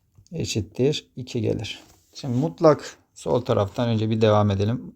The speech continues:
F X'in mutlak değeri sıfıra eşit. Bu ne demek? F X sıfıra eşit demek. Şimdi gençler, F X sıfır denkleminin kökleri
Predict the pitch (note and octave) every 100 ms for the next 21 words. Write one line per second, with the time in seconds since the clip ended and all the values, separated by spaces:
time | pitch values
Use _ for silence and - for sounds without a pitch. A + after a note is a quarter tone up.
0 | - C3 C3+ B2 - A#2+ A#2 B2 A2+ A2+
1 | A2 G#2+ A#2 G2+ A2+ C3 - G#2+ G#2+ F#2
2 | - _ _ _ _ _ D3 C3 A2 G2+
3 | G#2 - - _ _ _ B2+ A2 - G2+
4 | - - - - _ _ _ - - -
5 | G#2 G#2 G2 - G2+ G#2 - A2 A2 B2+
6 | - _ _ _ _ _ - B2+ B2 A2+
7 | - A2 - B2 B2 - - B2+ - C#3
8 | C3 A2+ A2 A#2+ A2 G#2+ G2 A#2 A2+ A#2
9 | A2 A#2+ C#3+